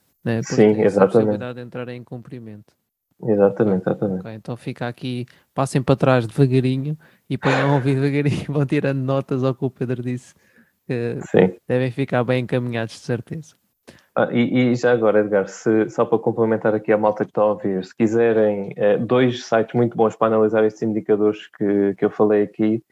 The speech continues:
Speaker 2: eh, um deles é o fundamentei ponto com, eh, não se paga nada, é, é gratuito,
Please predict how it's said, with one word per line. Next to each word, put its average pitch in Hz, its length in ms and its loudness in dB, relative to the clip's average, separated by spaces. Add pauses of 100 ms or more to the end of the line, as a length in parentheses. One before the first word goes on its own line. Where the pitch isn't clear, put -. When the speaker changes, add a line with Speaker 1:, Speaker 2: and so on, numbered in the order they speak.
(260)
Speaker 2:
eh, 98 300 2
um 117 200 2
deles 113 240 2
é 110 60 2
o 107 60 0
fundamentei 117 580 0
ponto 107 320 -2
com, 127 300 -2 (200)
eh, 98 320 0
não 104 140 -2
se - 80 -10
paga 101 220 2
nada, 127 280 2
é, 98 360 0
é 95 40 -2
gratuito, 123 600 -2